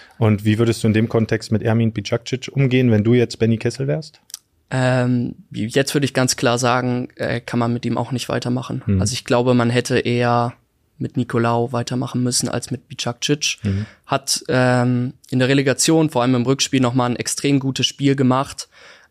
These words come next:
Speaker 2: Ähm, aber ich frage mich halt immer, ob er das eine ganze Saison durchziehen könnte, diese Motivation, die er wahrscheinlich im letzten Spiel hatte, wird er so nicht die gesamte Saison über haben.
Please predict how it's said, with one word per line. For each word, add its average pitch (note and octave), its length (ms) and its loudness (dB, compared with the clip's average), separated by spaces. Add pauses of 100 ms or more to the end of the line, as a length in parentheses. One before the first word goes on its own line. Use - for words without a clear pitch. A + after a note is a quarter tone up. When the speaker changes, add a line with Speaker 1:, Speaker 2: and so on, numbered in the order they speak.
Speaker 2:
Ähm, A#2+ 640 0
aber A2+ 200 2
ich - 80 -6
frage A2+ 220 -2
mich B2 140 -4
halt A2+ 120 0
immer, A#2 220 2
ob A#2 140 -2
er A#2 80 -2
das - 280 -2
eine A#2 140 -2
ganze A#2 320 0
Saison A#2+ 500 -2 (180)
durchziehen B2 440 -2
könnte, B2 320 -2
diese B2 200 -6
Motivation, B2 680 0
die A#2+ 80 -2
er A#2 140 0
wahrscheinlich B2 720 -2 (380)
im C#3 120 6
letzten C#3 320 2
Spiel D3 380 2
hatte, C3+ 420 2 (260)
wird C3 200 0
er A#2 100 4
so B2+ 220 0
nicht - 460 0 (280)
die B2 140 -6 (100)
gesamte C3 420 0
Saison A#2+ 380 0
über B2 300 0
haben. C3 400 2